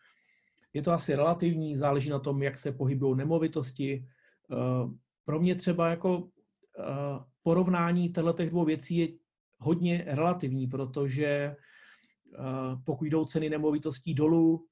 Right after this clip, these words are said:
každý vyděláváme trošku jinak, pokud jdou ceny nemovitostí nahoru,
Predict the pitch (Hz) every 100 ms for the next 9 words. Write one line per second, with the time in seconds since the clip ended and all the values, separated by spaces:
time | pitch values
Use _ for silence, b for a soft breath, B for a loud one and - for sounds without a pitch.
0 | - 147 131 151 143 143 143 143 139 143
1 | 127 147 160 151 - 135 147 151 131 143
2 | 143 139 131 135 - 135 143 151 165 156